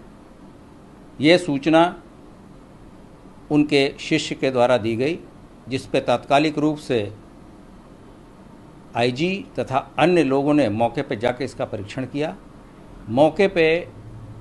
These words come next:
से ये बताया गया है कि दरवाज़ा पूर्व में बंद था।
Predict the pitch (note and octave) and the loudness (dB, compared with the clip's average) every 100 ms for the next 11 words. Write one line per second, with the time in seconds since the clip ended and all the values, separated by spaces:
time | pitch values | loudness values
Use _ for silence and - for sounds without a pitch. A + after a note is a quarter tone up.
0 | - C3 A#2+ A#2 - D3+ C#3+ A2 A2 A#2 | -10 -6 -4 -4 0 4 4 2 2 6
1 | E3 E3 D3 C#3 B2 C3 D#3+ - - - | 6 6 6 6 4 -2 -6 -16 -20 -20
2 | - - - - D3 D3 - A#2+ A#2+ B2+ | -20 -18 -8 0 2 2 -2 -2 0 2
3 | C3+ D#3 - C#3 C3+ C3+ G2+ B2 A#2+ D#3 | 2 0 0 -2 2 0 0 -4 -4 -6
4 | - | -6